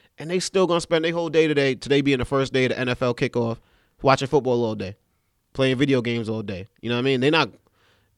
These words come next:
grinding to make sure there's a quote-unquote rainy day fund for when a hurricane does actually hit, so they can have a hotel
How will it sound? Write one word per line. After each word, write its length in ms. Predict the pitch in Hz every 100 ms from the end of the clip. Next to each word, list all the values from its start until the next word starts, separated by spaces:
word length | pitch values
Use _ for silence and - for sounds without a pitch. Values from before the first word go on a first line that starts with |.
| _ -
grinding 380 | 147 151 147 139
to 60 |
make 140 | 143 131
sure 140 | 147
there's 140 | 139
a 140 | 127 123 - - -
quote-unquote 560 | 170 151 139 165 139 120
rainy 280 | 151 147
day 220 | 131 147 160
fund 460 | 156 135 127 123
for 120 | 135
when 100 | 135 127
a 60 |
hurricane 460 | 127 139 135 139 127
does 220 | 139 131
actually 300 | 127 - 131
hit, 280 | 156 139 - _ _ _
so 140 | -
they 120 | 123 131
can 200 | 180 151
have 160 | 147
a 40 | 120
hotel 580 | 147 143 151 131 127